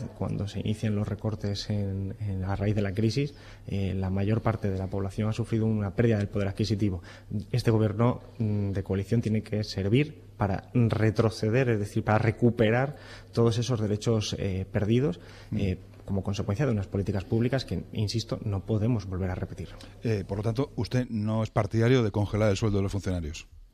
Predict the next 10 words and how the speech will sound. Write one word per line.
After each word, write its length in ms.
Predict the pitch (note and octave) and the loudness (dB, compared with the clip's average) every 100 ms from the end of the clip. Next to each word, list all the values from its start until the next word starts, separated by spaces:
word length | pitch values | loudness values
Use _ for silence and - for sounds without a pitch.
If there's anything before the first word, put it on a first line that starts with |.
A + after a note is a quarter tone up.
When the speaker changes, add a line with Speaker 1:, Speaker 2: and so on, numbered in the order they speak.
| - - - - - - - | -20 -20 -20 -20 -20 -20 -6
Speaker 1:
No, 120 | A2+ | -4
absolutamente. 720 | G2 - G#2 G#2+ G#2+ G2 F#2+ | -4 -2 -2 0 -2 -2 -4
O 20 | F#2+ | -6
sea, 140 | F#2 | -8
quiero 180 | G2+ G2+ | -4 -4
decirlo 480 | - G#2+ A2 G#2+ - | -4 0 2 2 0
de 180 | G#2 G2 | -4 -6
forma 300 | - G#2+ G2+ | -4 -2 -2
muy 160 | F#2+ F#2+ | -2 -4
clara. 340 | G#2+ A2+ F#2+ | -2 -2 -4